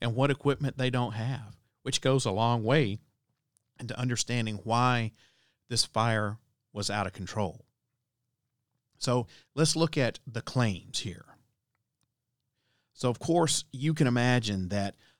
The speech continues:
almost as soon as the fire was finished devastating Lahaina, conspiracy theorists began to pop up online and give their two cents as to what really caused the fire. After all, a devastating fire like this could in no way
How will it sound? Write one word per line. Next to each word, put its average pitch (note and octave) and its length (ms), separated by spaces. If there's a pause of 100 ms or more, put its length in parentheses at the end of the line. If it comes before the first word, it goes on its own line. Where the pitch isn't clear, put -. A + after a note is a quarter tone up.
(120)
almost D#3 380
as C3 120
soon D#3 280
as C3 120
the A2 80
fire B2 320
was G#2+ 160
finished C3 420
devastating A2+ 720
Lahaina, G2+ 500
conspiracy A#2 600
theorists G#2+ 420
began G#2+ 320
to G2 80
pop A2+ 320
up A2+ 180
online G#2 520
and G2 80
give G#2+ 160
their A2+ 140
two B2 200
cents A2 380
as G2 80
to G#2+ 80
what G#2+ 280
really C3+ 460
caused A2 340
the G2+ 40
fire. F2 340 (1500)
After C#3 380
all, G#2+ 340 (200)
a A2 80
devastating C3+ 640
fire A#2+ 480
like G2+ 240
this G2 340
could B2 260
in C3 360
no C#3 180
way D#3 460